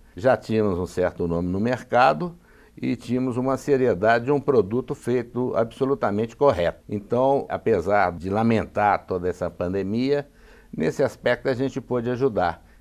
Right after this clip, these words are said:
e ajudar com muita força. Inclusive, algumas instituições também que a gente fornecia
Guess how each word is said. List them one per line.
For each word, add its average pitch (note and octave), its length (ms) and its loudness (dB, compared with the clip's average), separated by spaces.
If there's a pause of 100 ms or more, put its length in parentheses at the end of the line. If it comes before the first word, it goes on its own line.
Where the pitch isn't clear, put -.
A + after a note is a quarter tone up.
(120)
e G#2+ 60 2
ajudar G#2 320 2
com A2 140 0
muita A2+ 320 0
força. - 500 -12 (180)
Inclusive, D#3 880 0 (220)
algumas C#3+ 520 2
instituições A2+ 680 -4
também A2 300 -2
que C3+ 80 -8
a A#2 80 -2
gente A2+ 220 -6
fornecia G#2 720 -4